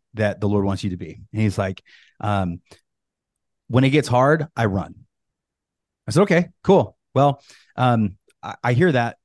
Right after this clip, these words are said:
but I just also want you to know that, like, I can't s-, we can't stop you from running, but we can give you a place to run to," right? Like, taking the fight to your corner. And about a week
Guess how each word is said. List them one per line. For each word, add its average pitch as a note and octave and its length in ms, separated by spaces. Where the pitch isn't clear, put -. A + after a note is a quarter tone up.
but A#2 380
I B2 80
just A#2+ 120
also C#3+ 360
want B2 160
you A2 60
to G#2+ 80
know A#2+ 280
that, G2+ 160
like, G#2 240
I D#3+ 100
can't D#3 280
s-, - 200
we D3 140
can't - 280
stop - 520
you A2+ 180
from F#2+ 280
running, G2+ 400
but A#2+ 100
we C#3+ 140
can F3 180
give C#3 220
you D3 140
a B2 60
place B2+ 260
to B2 100
run A2 300
to," - 340
right? A2 260
Like, A2 180
taking B2 300
the A2 80
fight G#2+ 220
to - 40
your G2 100
corner. F#2+ 360
And A2 440
about B2 240
a A2+ 40
week D3 360